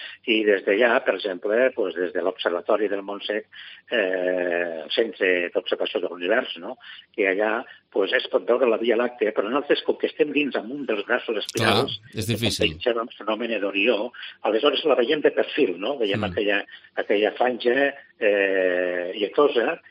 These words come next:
Speaker 1: que va de, de, d'un horitzó a l'altre, i aleshores allò és la Via Làctea, la de la galàxia, on estem.
Speaker 2: Ja.
Speaker 1: I per tant, nosaltres d'aquí dins, clar, eh, a través dels telescopis podem veure altres galàxies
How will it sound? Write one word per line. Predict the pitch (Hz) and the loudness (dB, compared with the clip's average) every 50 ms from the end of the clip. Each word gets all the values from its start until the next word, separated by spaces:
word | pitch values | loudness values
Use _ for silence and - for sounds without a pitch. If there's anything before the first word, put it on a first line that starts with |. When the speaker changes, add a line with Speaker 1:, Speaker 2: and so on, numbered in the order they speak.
| _ _ _ _ | _ _ _ _
Speaker 1:
que | - 107 | -2 0
va | 95 113 113 104 107 98 98 107 | 0 0 0 0 0 0 -2 -4
de, | 107 98 104 95 95 92 92 90 90 90 87 87 90 90 90 | -4 0 2 2 4 4 4 2 2 0 0 -2 -2 -4 -4
de, | 92 101 95 90 87 85 82 87 95 92 87 - 92 90 87 | -4 -2 0 0 0 0 -2 -4 -6 -8 -10 -10 -12 -8 -4
d'un | 113 107 113 123 | -2 -2 -2 -2
horitzó | 110 95 107 104 - - 110 98 | -2 -2 -2 -4 -2 0 0 2
a | |
l'altre, | 98 107 120 120 104 - 95 98 117 - - - - - - - _ - | 2 2 0 0 -2 -4 -4 -6 -6 -6 -8 -12 -20 -20 -20 -20 _ -4
i | - 117 | 0 2
aleshores | 107 107 110 95 120 113 117 123 - | 4 4 4 4 2 2 2 0 0
allò | 117 113 123 | 0 2 2
és | 139 - | 2 2
la | 147 127 | 0 -2
Via | 104 110 127 113 | -2 0 0 0
Làctea, | 107 113 107 - - - 95 85 | 2 0 0 -2 -4 -2 0 0
la | 87 90 92 | 0 0 -2
de | 92 101 | -4 -4
la | 98 92 90 | -4 -4 -2
galàxia, | 98 120 127 - - - 170 - - | 0 0 0 0 -2 -6 -4 -2 -2
on | 117 110 101 | -2 -2 -4
estem. | 92 - - - 95 82 71 - - 95 | -6 -6 -4 -6 -6 -6 -8 -18 -16 -8
Speaker 2:
Ja. | 95 98 98 90 80 76 - _ | -4 -2 -2 -2 -4 -8 -14 _
Speaker 1:
I | - - | -10 -4
per | - 110 98 | -4 -4 -2
tant, | - 135 131 139 135 - _ _ _ - | 0 0 0 0 -2 -6 _ _ _ -6
nosaltres | - 127 127 135 131 - 131 104 110 | 0 0 0 0 0 -2 -4 -4 -4
d'aquí | 113 - - 143 | -4 0 2 2
dins, | 139 143 139 143 156 151 - - - - - - _ - | 2 2 2 -2 -2 -4 -12 -16 -18 -20 -20 -20 _ -2
clar, | - 120 135 127 - - - | 0 2 2 2 0 -2 0
eh, | 110 107 104 98 101 98 95 95 95 92 92 92 95 98 - | 2 4 4 4 2 0 0 0 0 0 -2 -6 -10 -12 -14
a | - - | -14 -10
través | - 104 110 113 | -6 -4 -2 0
dels | - 127 - - | 0 -2 0 0
telescopis | - 127 127 123 - - 123 - - - - | 2 2 2 2 2 0 -2 -2 -2 -6 -4
podem | - 123 139 139 135 | -2 0 0 0 0
veure | 127 139 143 139 | 0 0 2 2
altres | 120 - - 123 - | 0 0 -2 -6 -4
galàxies | 104 110 113 131 - - - 127 131 | -2 0 0 0 -2 -4 -4 -2 -2